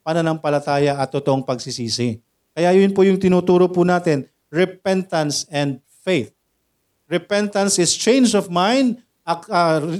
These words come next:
realizations of one's fault and wanting to make it right. Hindi po iba itatama muna bago tayo maligtas. Gusto mong ipaayos sa Panginoon, so wala pa tayong gagawin. So hindi yan po, hindi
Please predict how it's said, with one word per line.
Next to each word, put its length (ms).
realizations 960
of 160
one's 320
fault 360
and 280
wanting 960
to 80
make 320
it 160
right. 240
Hindi 320
po 320
iba 320
itatama 640
muna 400
bago 240
tayo 160
maligtas. 640
Gusto 400
mong 160
ipaayos 480
sa 80
Panginoon, 480
so 160
wala 240
pa 160
tayong 240
gagawin. 560
So 160
hindi 240
yan 160
po, 180
hindi 240